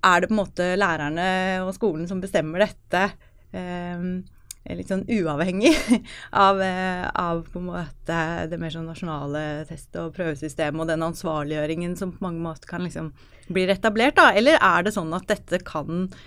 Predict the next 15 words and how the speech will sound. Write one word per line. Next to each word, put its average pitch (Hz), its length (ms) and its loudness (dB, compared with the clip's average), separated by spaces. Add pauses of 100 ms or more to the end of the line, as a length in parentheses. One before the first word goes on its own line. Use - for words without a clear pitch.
(220)
disse 175 800 2
testene 190 500 -4
kan 175 220 2
bli 160 80 2
et 147 160 -2
resultat 135 640 -4
av 185 100 4
liksom 175 220 -2
at - 80 -10
man 170 160 -2 (460)
presser 208 420 0
litt 180 140 2
sånn 160 180 -2
ansvarliggjøringen 143 840 2 (460)
nedover, 151 520 2